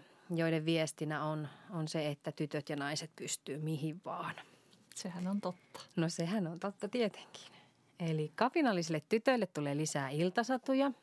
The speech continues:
Speaker 1: osan kaksi muodossa.
Speaker 2: Mm, se olikin hyvä kirja.
Speaker 1: Se
Speaker 2: Se
Speaker 1: on, se on tosi, se on visuaalisesti ja sisällöllisesti semmonen niinku herkullinen.
Speaker 2: Kyllä.
Speaker 1: Ja sen vastineeksi saadaan nyt myös suomalaisia teoksia, jotka kertoo rohkeista ja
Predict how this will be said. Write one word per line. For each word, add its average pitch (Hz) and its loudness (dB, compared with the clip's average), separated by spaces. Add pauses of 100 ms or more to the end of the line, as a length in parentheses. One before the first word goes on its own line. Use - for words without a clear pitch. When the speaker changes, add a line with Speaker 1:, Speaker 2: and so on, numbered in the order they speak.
(320)
Speaker 1:
osan 143 -2
kaksi 170 0
muodossa. 240 0 (140)
Speaker 2:
Mm, 196 2
se - 0
olikin 180 2
hyvä 180 -2
kirja. 190 0 (140)
Speaker 1:
Se - -6
Speaker 2:
Se 156 2
Speaker 1:
on, 180 2 (260)
se 170 -2
on 160 0
tosi, 156 -2 (540)
se 202 0
on 202 2
visuaalisesti 170 4
ja 147 0
sisällöllisesti 156 -4
semmonen 165 -6
niinku 160 -6
herkullinen. 175 -6
Speaker 2:
Kyllä. 185 -2 (1300)
Speaker 1:
Ja 165 0 (180)
sen 185 0
vastineeksi 226 2
saadaan 185 0
nyt 220 -4
myös 240 0
suomalaisia 170 0 (480)
teoksia, 156 0
jotka 156 -8
kertoo 156 -2
rohkeista 156 -2
ja 151 -4